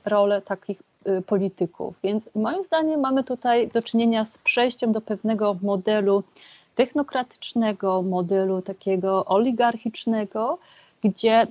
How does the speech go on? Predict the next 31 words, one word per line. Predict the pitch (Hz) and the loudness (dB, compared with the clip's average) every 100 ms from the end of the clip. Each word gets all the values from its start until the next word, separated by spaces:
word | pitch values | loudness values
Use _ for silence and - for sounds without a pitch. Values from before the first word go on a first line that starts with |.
| - | -4
po | 226 | -4
prostu | 269 277 - | -2 -2 -4
korporacje | - 233 226 226 214 - 196 | -2 -4 0 2 0 -4 -6
przez | - 196 | -4 -6
to, | - 185 180 | -4 -4 -4
że | 185 180 185 175 | -6 -4 -4 -4
są | - 196 190 | -6 -4 -4
bogate | 180 190 185 196 | -2 -4 -4 -6
i | - | -4
mają | 190 185 180 | -4 -4 -6
pieniądze | - 190 180 170 165 185 214 285 247 247 | -2 -2 -2 -4 -6 -6 -4 -4 -6 -6
i | 196 | -6
są | 226 202 | -2 0
dobrze | 214 - 196 | 0 -2 -4
zorganizowane | 202 190 196 185 196 190 196 190 190 | -2 0 -2 0 -4 -2 0 0 -2
i | |
powiązane | - 196 202 196 208 180 170 - | 0 0 0 0 0 0 -2 -4
właśnie | 185 - 185 | -6 -4 -10
z | - | -8
politykami, | 196 180 180 190 - 185 254 508 - - - _ - | -4 -4 -4 -8 -6 -6 -6 -8 -16 -20 -20 _ -2
będą | 415 370 349 - | 0 2 0 -6
same | - 294 294 285 277 262 254 - _ _ _ | 0 2 4 4 2 -2 -6 -14 _ _ _
ustalać, | 339 - - 196 175 170 - - 202 | -2 0 2 4 2 -2 -8 -10 -4
e, | 190 190 185 | -2 -2 -4
politykę | - 196 196 - 185 214 202 202 | -2 0 -2 -2 -2 0 -4 -2
i | 214 | -4
wytyczne, | 190 202 202 185 - 349 392 | -4 -4 -4 -4 -6 -12 -8
a | 285 | -8
państwa | 277 302 294 277 | -2 -2 -2 -6
będą | 262 254 240 | -4 -4 -4
sprowadzone | 220 _ 262 285 269 233 240 240 | -10 _ -4 -4 -4 -6 -2 0